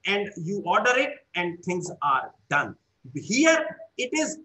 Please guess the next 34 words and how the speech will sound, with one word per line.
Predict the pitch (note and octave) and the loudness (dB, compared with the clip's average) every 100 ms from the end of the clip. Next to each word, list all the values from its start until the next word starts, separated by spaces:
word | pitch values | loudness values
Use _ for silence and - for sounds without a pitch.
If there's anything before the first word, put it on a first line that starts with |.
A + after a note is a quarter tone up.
| G#3+ | -2
completely | A#3 A#3 C#4+ D#4+ E4+ E4 G#3+ F3+ - _ _ _ - C3 | -2 -2 0 2 2 2 -4 -6 -8 _ _ _ -12 0
very, | C4 D#4+ D4 | 4 4 4
very | C4 A#3+ - | 2 0 2
participative. | G3 F#3+ - - C#3 - - _ _ | 2 2 -6 -8 -10 -12 -18 _ _
Fa-, | F#3 F#3 - | -2 -2 -2
faculty | G#3 G#3 A#3 - A#3 | -4 -2 -4 -6 -4
is | F#3+ - | -6 -6
very | C3 G#3 A#3 | -8 -4 -4
empowered, | G#3 - G#3+ B3 C4+ - - | -4 0 0 2 0 -2 -4
highly | F3+ B3+ | -4 -2
empowered, | B3 A#3 B3 D#4+ B3 | -4 2 2 2 -2
and | F#3 | 0
they | B3 | 2
should | - E4 C#4 | 2 -2 -2
be | G#3 | -4
empowered. | D3 - - - C#4 - _ - _ - B3+ | -4 -4 -6 -4 -6 -10 _ -20 _ -2 0
And | D4+ C#4+ - - E3 | 2 -2 -8 -12 -2
you | D4+ | 4
are | E4 E4 - - - - | 6 6 4 -2 -12 -2
only | B3+ D#4 D#4+ E4 A#3 F#3 | 2 2 4 2 0 2
there, | B3 C#4 C4+ - _ - | 4 4 2 -6 _ -2
uh, | G#3 G#3+ G#3 | 2 2 0
you | B3+ | -2
know, | B3+ G#3 | -2 0
as | A#3 A3+ - C4 | 0 0 -4 2
first | C4+ - B3+ | 4 4 0
among | B3+ A#3+ | -2 -2
equals | A3 - A3+ G#3 - - _ - | -6 0 4 4 2 -6 _ -4
and | B3 B3 | -4 -4
to | A3+ | -4
manage | E3+ E3 A#3 B3 G3 D#3+ | -2 2 2 2 0 4
day-to-day | G3 G3 F#3 F3 E3 | 4 4 0 -6 -6
affairs. | - - G3 _ _ _ _ _ - | -12 -16 -20 _ _ _ _ _ -4
Now, | F3 B3+ B3+ | 2 4 2